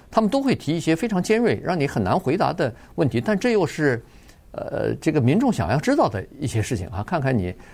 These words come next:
呃，政府在这方面的立场。所以呢，他是经常不，不，就是，就是让人感到比较头痛的这样的一个旅行是，旅，这个，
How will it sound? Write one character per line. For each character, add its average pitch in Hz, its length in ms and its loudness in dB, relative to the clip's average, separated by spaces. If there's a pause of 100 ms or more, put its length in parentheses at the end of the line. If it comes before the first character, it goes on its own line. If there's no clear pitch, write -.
(140)
呃， - 120 0
政 180 160 2
府 104 100 -2
在 120 140 0
这 170 140 0
方 131 120 -2
面 139 100 -4
的 135 100 0
立 196 160 0
场。 - 200 -6 (540)
所 180 300 2
以 175 80 0
呢， 120 280 0 (280)
他 147 220 0
是 110 480 0 (460)
经 226 160 2
常 120 380 0 (720)
不， 165 120 2 (180)
不， 180 100 2 (320)
就 160 120 2
是， 123 640 -2
就 160 140 -2
是 139 120 -4
让 180 180 4
人 175 160 0
感 127 160 0
到 135 120 0
比 107 180 -6
较 160 320 2
头 139 260 0
痛 254 240 0
的 98 180 0 (420)
这 202 100 4
样 120 180 0
的 92 260 -6
一 123 140 -4
个 117 160 -2
旅 85 120 -4
行 113 200 -4
是， 127 140 -4 (240)
旅， 101 340 0
这 113 160 0
个， 92 500 -2